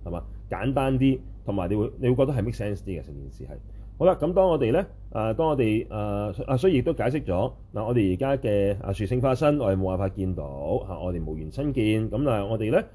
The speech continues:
啊，好彩我哋有咩啊？有善知識為我哋說法。咁然之後，我哋就思維呢一個善知識，其實就係咩呢？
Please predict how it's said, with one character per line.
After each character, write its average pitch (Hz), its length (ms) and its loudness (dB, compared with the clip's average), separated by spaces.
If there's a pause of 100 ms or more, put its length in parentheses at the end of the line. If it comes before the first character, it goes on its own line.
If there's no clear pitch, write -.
(160)
啊， 101 140 -2
好 131 100 2
彩 127 180 0
我 127 120 0
哋 104 100 2
有 90 220 2
咩 110 140 0
啊？ - 80 -4 (200)
有 104 100 -2
善 98 180 -2
知 117 140 -2
識 123 100 -4
為 90 180 -2
我 85 160 -2
哋 82 60 -2
說 90 160 -6
法。 90 340 -4 (240)
咁 143 120 0
然 101 100 2
之 98 100 0
後， 95 60 6
我 110 80 -2
哋 101 60 2
就 98 160 -2
思 - 140 -8
維 131 260 4
呢 139 220 2
一 - 20 -2
個 110 200 -2
善 98 160 -6
知 135 120 0
識， 147 120 0
其 92 180 -6
實 90 80 -4
就 90 100 -6
係 90 160 -2
咩 135 140 2
呢？ 165 100 2